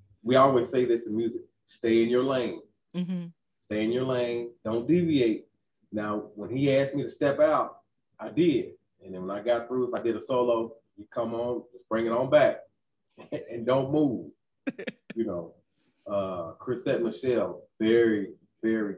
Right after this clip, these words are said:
Speaker 1: gifted. Uh, she's, she's very precise. Um, and, and I've really had good experiences.
Speaker 2: Yeah.
Speaker 1: And it's almost a thing of, and I think about this all the time, it's like you,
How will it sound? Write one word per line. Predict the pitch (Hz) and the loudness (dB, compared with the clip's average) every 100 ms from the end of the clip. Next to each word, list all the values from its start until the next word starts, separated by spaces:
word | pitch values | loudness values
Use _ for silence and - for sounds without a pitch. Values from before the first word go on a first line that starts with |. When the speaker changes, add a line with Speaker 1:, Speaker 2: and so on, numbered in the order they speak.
| - | -6
Speaker 1:
gifted. | 95 - - _ _ _ _ _ _ _ | -8 -10 -20 _ _ _ _ _ _ _
Uh, | 92 90 85 82 - _ | -12 -8 -8 -8 -14 _
she's, | - 104 95 _ | -10 -10 -10 _
she's | 101 87 - | -12 -12 -6
very | 95 98 | -4 -4
precise. | - 107 104 101 104 - _ _ _ _ - | -6 -8 -2 -2 -2 -6 _ _ _ _ -12
Um, | 92 90 90 85 82 80 _ _ _ _ _ _ _ _ _ _ _ _ - | -10 -8 -8 -8 -10 -16 _ _ _ _ _ _ _ _ _ _ _ _ -2
and, | 113 | -2
and | 110 127 | 0 0
I've | 139 147 135 | 0 0 0
really | 160 156 147 | 2 2 0
had | 139 - - | -2 -4 0
good | 123 | 0
experiences. | 117 - 117 104 - - - _ _ _ | 0 0 0 0 -2 -14 -20 _ _ _
Speaker 2:
Yeah. | - - _ - _ _ | -20 -20 _ -20 _ _
Speaker 1:
And | 123 | -2
it's | 123 123 | 0 2
almost | 131 151 139 131 | 0 2 -2 -4
a | 113 | -4
thing | 120 117 107 | -4 -2 -2
of, | 98 90 - _ _ _ _ _ | -2 -6 -10 _ _ _ _ _
and | 104 | -6
I | 107 | -4
think | 127 117 | -4 -2
about | 107 104 | -2 -4
this | 107 | -4
all | 101 95 | -4 -4
the | 98 | -6
time, | 117 113 101 | -4 -2 -2
it's | 92 | -4
like | 98 92 - _ _ _ | -4 -4 -6 _ _ _
you, | 107 113 | -6 -4